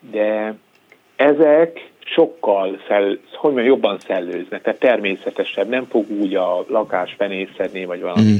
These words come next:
Speaker 1: mert ugye ezek élő anyagok. De korán sincsenek olyan minőségűek, mint mondjuk a hetvenes években gyártott ablakok.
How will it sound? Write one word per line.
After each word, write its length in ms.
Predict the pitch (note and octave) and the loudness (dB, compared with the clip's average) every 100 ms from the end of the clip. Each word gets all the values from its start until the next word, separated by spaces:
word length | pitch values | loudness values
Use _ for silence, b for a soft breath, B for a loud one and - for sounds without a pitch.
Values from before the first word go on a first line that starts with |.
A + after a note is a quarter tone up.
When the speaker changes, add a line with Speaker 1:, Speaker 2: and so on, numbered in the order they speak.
| G#2+ | 0
Speaker 1:
mert 180 | G#2 A2 | -4 0
ugye 280 | A2+ A2 | 2 2
ezek 220 | A2+ B2 C3+ | 2 0 2
élő 240 | A#2+ G#2+ | 4 4
anyagok. 500 | G2 F2+ - - B B B B B B _ A2+ | 2 0 -8 -12 B B B B B B _ 0
De 300 | A2 G#2+ - | 4 2 2
korán 340 | F3+ E3 A#2 | 4 4 2
sincsenek 460 | - A2 G2+ F#2+ - | -4 -6 -4 -4 0
olyan 180 | F#2+ F2 | -2 -2
minőségűek, 800 | F#2 A2 - B2+ A#2+ B2 B2+ A#2+ | -8 -8 -4 -2 0 2 2 -2
mint 180 | G#2 G2 | -10 -12
mondjuk 280 | A2+ A2 G2+ | -8 -6 0
a 220 | G2+ G2 G2+ | 2 2 2
hetvenes 540 | C3 - F#2 F2 - | 0 0 -6 -10 -6
években 420 | F#2+ F2 E2 F2+ | -4 -4 -6 -6
gyártott 500 | F2 E2+ E2+ - - | -4 -6 -6 -10 -6
ablakok. 600 | F#2 - F#2 - - - | -6 -6 -10 -10 -12 -16